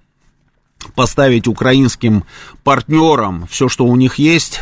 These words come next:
а, начиная там с танков, заканчивая самолётами. А по вторникам, по вторникам,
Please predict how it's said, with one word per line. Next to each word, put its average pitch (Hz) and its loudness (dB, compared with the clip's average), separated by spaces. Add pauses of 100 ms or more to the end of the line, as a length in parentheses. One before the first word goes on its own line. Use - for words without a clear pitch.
а, 113 0
начиная 113 0
там 113 -2
с - -8
танков, 117 -2
заканчивая 110 -2
самолётами. 123 0 (220)
А 151 -2
по 165 -2
вторникам, 147 0
по 139 0
вторникам, 101 -2